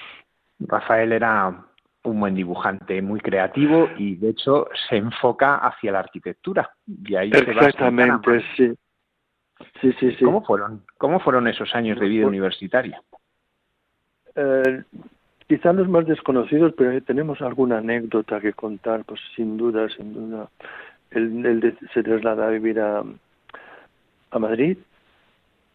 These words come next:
Speaker 2: reside en la pensión Callao, es una, un edificio que todavía existe hoy día, y allí, eh, tiene los primeros años de, de estudios de arquitectura. Realmente, pues ha dejado una, que claro, os imagino la, la,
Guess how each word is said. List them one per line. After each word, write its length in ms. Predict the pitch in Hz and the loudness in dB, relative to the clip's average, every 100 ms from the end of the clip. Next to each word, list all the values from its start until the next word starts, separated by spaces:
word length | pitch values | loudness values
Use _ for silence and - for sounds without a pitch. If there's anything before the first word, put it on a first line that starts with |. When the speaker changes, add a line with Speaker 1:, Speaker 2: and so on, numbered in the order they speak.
| - | -10
Speaker 2:
reside 520 | 117 113 - 120 120 | -4 -2 -2 -2 0
en 60 | 113 | -2
la 100 | 113 | -2
pensión 420 | 110 101 113 107 | -6 -8 -8 -4
Callao, 460 | - 101 120 175 - _ | -4 0 0 0 -8 _
es 80 | 110 | -16
una, 160 | 110 101 | -12 -12
un 180 | 113 110 | -10 -6
edificio 420 | 107 101 120 120 | -4 -4 -4 -2
que 60 | 110 | -2
todavía 320 | 107 101 104 | -4 -4 -4
existe 600 | 98 - 127 - 170 151 - | -6 -12 -16 -12 -10 -10 -12
hoy 140 | 113 | -12
día, 280 | 107 135 180 190 _ - - - - - - _ - | -8 -6 -6 -6 _ -20 -16 -16 -18 -20 -20 _ -6
y 160 | 131 127 | 0 2
allí, 400 | 123 135 156 175 | 2 0 0 0
eh, 380 | 127 120 113 113 - | -2 0 -2 -4 -8
tiene 260 | 120 117 113 | -6 -4 -2
los 200 | 113 110 | -4 -4
primeros 460 | 113 113 117 110 117 | -4 -4 -6 -6 -8
años 280 | 113 120 110 | -6 -6 -6
de, 320 | 110 104 110 113 - | -6 -6 -8 -12 -16
de 140 | 113 107 | -6 -6
estudios 440 | - - 120 131 | -2 0 2 2
de 100 | 113 | 2
arquitectura. 640 | 110 - 117 107 113 104 104 | -2 -2 -4 -2 -2 0 -2
Realmente, 480 | 101 101 104 104 123 | -4 -6 -4 -2 -2
pues 220 | 110 104 | -2 -4
ha 80 | 107 | -4
dejado 440 | 104 - 107 107 107 | -4 -2 0 2 2
una, 320 | 107 101 101 - - - - | 0 -2 -4 -10 -20 -20 -18
que 80 | - | -12
claro, 300 | - 131 113 | 2 4 4
os 80 | 104 117 127 | 0 -6 -6
imagino 480 | 117 110 120 120 | -2 0 0 2
la, 240 | 117 113 110 | 4 4 2
la, 420 | 120 107 104 104 | 0 0 0 -2